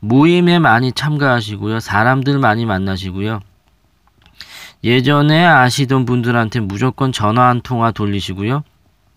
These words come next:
그리고요. 어느 자리, 어떤 곳을 가셔도요. 항상 긴장의 끈을 놓치지 마세요.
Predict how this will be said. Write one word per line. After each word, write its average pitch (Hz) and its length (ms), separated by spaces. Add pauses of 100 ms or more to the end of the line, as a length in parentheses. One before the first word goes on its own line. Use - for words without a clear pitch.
(960)
그리고요. 127 580
어느 170 440
자리, 120 640 (320)
어떤 175 480
곳을 139 320
가셔도요. 104 540
항상 180 500
긴장의 139 600
끈을 147 300
놓치지 117 380
마세요. 85 360